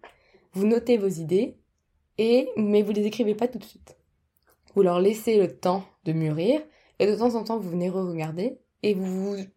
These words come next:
demandez, « Est-ce que j'ai toujours envie d'écrire ce roman ? Est-ce que j'ai toujours envie d'écrire cette histoire ? » Et si c'est un grand oui, bah vous pouvez y aller, du coup. Ça, y a pas de souci. Maintenant, que faire quand, euh, il y a plusieurs romans qui, euh,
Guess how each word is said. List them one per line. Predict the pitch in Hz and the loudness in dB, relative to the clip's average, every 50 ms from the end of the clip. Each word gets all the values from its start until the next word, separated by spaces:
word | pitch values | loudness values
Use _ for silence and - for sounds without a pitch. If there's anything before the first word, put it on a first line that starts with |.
| _ _ - | _ _ 2
demandez, « | 247 254 254 196 185 180 190 208 254 254 - _ _ _ _ _ _ - | 4 4 4 4 2 0 2 0 0 0 -4 _ _ _ _ _ _ -10
Est-ce | 180 - | -10 -8
que | - 214 226 240 | -4 -2 -2 -2
j'ai | 190 185 | -4 -6
toujours | - - 190 185 196 208 202 - | -10 -10 -10 -10 -10 -12 -12 -8
envie | - 185 165 175 185 | -6 -6 -4 -4 -4
d'écrire | 185 185 185 - - 185 180 | -4 -4 -6 -6 -10 -10 -10
ce | - - - 165 | -10 -10 -10 -8
roman ? | 156 160 156 151 151 175 - - _ _ _ - | -6 -4 -4 -4 -6 -8 -12 -18 _ _ _ -6
Est-ce | - 202 202 | -6 -6 -2
que | - 233 | -2 -2
j'ai | 220 220 202 | -2 -2 -4
toujours | 208 - 226 214 226 220 208 208 | -2 -4 -6 -6 -6 -6 -4 -4
envie | 185 190 165 185 | -4 -4 -2 -4
d'écrire | 165 165 160 - 170 170 | -6 -6 -8 -10 -12 -10
cette | - - - - | -10 -12 -14 -14
histoire ? » | - - - 180 202 240 233 - _ - - - _ _ - | -18 -10 -6 -4 -4 -4 -6 -8 _ -20 -20 -20 _ _ -6
Et | 208 | -4
si | 190 247 233 | -2 -2 -4
c'est | - 214 - 190 | -4 -2 -2 0
un | 190 190 185 | 0 0 0
grand | 175 165 170 170 165 160 | -2 -2 -2 0 0 0
oui, | 151 160 202 247 302 320 - - _ _ _ _ - | 0 2 2 2 2 0 -2 -10 _ _ _ _ -8
bah | 160 | -8
vous | 165 165 | -8 -8
pouvez | 160 180 180 220 226 | -8 -4 -2 -2 0
y | 220 | 0
aller, | 208 208 185 165 | 2 0 0 0
du | 170 175 143 | -2 -8 -8
coup. | - 165 165 160 - | -8 -10 -10 -10 -12
Ça, | 151 - - 190 196 | -16 -8 -4 -4 -2
y | 180 | -2
a | 156 | -4
pas | 139 175 170 | -6 -10 -12
de | 170 | -12
souci. | - - 180 - - _ _ _ _ _ _ _ - | -14 -18 -20 -20 -20 _ _ _ _ _ _ _ -6
Maintenant, | 190 190 190 185 - 233 247 277 285 - _ - | -4 -4 -4 0 0 2 2 2 0 -4 _ 0
que | - 254 254 | 2 2 2
faire | 254 - - 240 226 233 254 277 269 - - | 2 0 -4 -2 0 0 0 -2 -4 -12 -16
quand, | - - 190 190 202 208 202 - - 170 | -10 -6 -4 -4 -4 -6 -10 -10 -8 -8
euh, | 160 151 - - - - | -8 -8 -10 -14 -8 -6
il | 160 | -6
y | 160 | -6
a | 156 | -6
plusieurs | - - - 220 214 208 240 240 233 - - | -8 -10 -10 -8 -2 0 0 -2 -2 -4 -10
romans | 180 175 175 170 170 170 196 247 _ _ _ - | -8 -8 -6 -6 -8 -10 -12 -14 _ _ _ -20
qui, | - - - 190 190 208 226 233 202 | -16 -8 -6 -4 -4 -4 -4 -6 -6
euh, | 165 156 151 151 | -6 -8 -10 -12